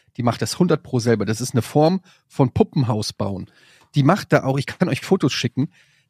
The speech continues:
die deckt den Tisch für die kleinen Wichtel und dann schickt die uns so Foto, Fotos. Heute gab's bei Julian Niesen Abendessen. Und dann, äh, am nächsten Tag macht, packt sie mini kleine Geschenke ein. Die sind dann so, so,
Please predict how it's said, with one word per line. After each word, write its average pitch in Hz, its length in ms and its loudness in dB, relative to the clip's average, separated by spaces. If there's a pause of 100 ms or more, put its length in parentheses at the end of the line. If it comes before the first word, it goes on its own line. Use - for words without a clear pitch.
(120)
die 117 100 -10
deckt - 320 -2
den 113 160 0
Tisch - 360 0
für - 120 -6
die 180 120 -2
kleinen 170 360 0
Wichtel 151 540 2 (300)
und 139 120 2
dann 131 100 4
schickt - 260 -2
die 151 80 0
uns 123 140 -2
so 127 80 -2
Foto, 165 420 0 (360)
Fotos. - 420 2 (160)
Heute 233 300 4
gab's 175 420 2
bei 160 160 2
Julian 165 520 4
Niesen 156 460 0 (480)
Abendessen. 135 760 -2 (380)
Und 131 320 4 (100)
dann, 127 540 0
äh, 127 280 -8
am 131 120 0
nächsten 170 340 2
Tag 147 300 2
macht, 131 180 -2
packt - 220 -4
sie 170 120 4
mini 226 380 4
kleine 185 380 0
Geschenke 175 640 0 (100)
ein. 123 200 -2
Die 131 100 0
sind 156 140 0
dann 165 140 0
so, 131 140 0 (240)
so, 123 320 -10